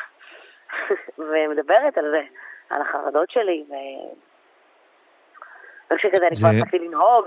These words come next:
Speaker 1: ואתה יודע, דברים שאני חושבת שמשותפים להמון אנשים, רק שאני בוחרת להסתכל על זה בצורה
Speaker 2: כן.
Speaker 1: אחרת.
Speaker 2: עכשיו... עכשיו, אה, אה,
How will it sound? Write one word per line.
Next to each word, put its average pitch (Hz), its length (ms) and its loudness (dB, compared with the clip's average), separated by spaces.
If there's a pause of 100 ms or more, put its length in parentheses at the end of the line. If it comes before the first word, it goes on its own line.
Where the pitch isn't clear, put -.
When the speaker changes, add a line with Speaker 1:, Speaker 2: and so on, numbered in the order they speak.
Speaker 1:
ואתה 165 280 0
יודע, 285 100 4 (140)
דברים 165 240 -2
שאני 214 160 -2
חושבת - 240 -4
שמשותפים - 880 -4
להמון 262 260 2
אנשים, 269 420 -2
רק 175 100 -12
שאני 156 160 -10
בוחרת 190 240 -2
להסתכל 202 320 -2
על 214 140 4
זה 156 60 -2 (100)
בצורה 160 640 -2 (580)
Speaker 2:
כן. 113 260 0 (540)
Speaker 1:
אחרת. 175 360 -8
Speaker 2:
עכשיו... 143 180 2 (640)
עכשיו, 123 200 0 (140)
אה, 127 60 0
אה, 113 280 0